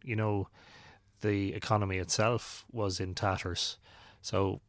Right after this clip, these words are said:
people were reaching out and searching for stuff, you know, and searching for meaning, as it were. Um, and some of those people, um, found that the older,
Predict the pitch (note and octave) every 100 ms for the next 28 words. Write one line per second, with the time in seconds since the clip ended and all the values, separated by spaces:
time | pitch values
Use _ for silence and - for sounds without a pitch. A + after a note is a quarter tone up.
0 | - A2+ G#2 G2 G2 G2 G2 F#2 A2+ -
1 | G2+ G2 G2 G#2 F#2+ G2 F2+ G#2 G#2 -
2 | G#2+ - - - F2+ - - F#2 G2 G2+
3 | F#2+ F#2 F#2 F#2 F#2 - G2+ F#2 - F#2
4 | F#2+ G2 B2 C3 A2+ F#2+ F2+ F#2 F#2+ F2+
5 | - - - - - - - - F#2+ F2+
6 | F2+ F#2 F2+ F2+ F2+ F#2 F#2 - G#2 F#2
7 | F2+ F#2 F#2 - - - A#2 B2+ G#2 F#2+
8 | F2 - - - - G#2+ A2 G#2+ G2 F#2+
9 | F#2+ - - - G2 - F#2 F#2 F#2 -
10 | _ - G2+ F#2+ F#2 F2+ F#2 - - -
11 | - - - - - G2+ G2 F#2 F2+ -
12 | G2 F#2+ - - G2 - A#2+ A#2+ A#2 G#2+
13 | G2 F#2+